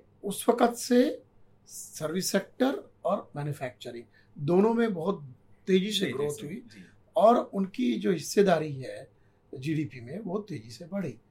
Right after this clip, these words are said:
Speaker 2: हम्म।
Speaker 1: और कृषि क्षेत्र जो है, वो नीचे की तरफ गया। उस वक़्त करीब चौबीस फीस-, चौबीस पच्चीस फीसदी होता था।
Speaker 2: हम्म।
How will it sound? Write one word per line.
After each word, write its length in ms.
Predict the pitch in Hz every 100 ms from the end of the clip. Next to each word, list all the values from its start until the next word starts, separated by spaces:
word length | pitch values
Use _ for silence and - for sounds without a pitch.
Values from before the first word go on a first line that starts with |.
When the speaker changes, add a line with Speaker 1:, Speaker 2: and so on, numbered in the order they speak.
| _
Speaker 2:
हम्म। 220 | 113 101 -
Speaker 1:
और 420 | 165 226 247 -
कृषि 280 | 214 185 -
क्षेत्र 400 | 202 214 214 202
जो 140 | 175 170
है, 160 | 190
वो 200 | 220 202
नीचे 280 | 269 - 131
की 100 | 135
तरफ 300 | 135 123 - -
गया। 180 | - - _ - -
उस 180 | - 214
वक़्त 260 | 202 202
करीब 200 | 175 165
चौबीस 320 | - 160 170
फीस-, 340 | - 131 _ -
चौबीस 280 | 151 151 143
पच्चीस 340 | 131 147 123
फीसदी 260 | 131 110 113
होता 300 | 95 101 -
था। 200 | - - - -
Speaker 2:
हम्म। 100 | 220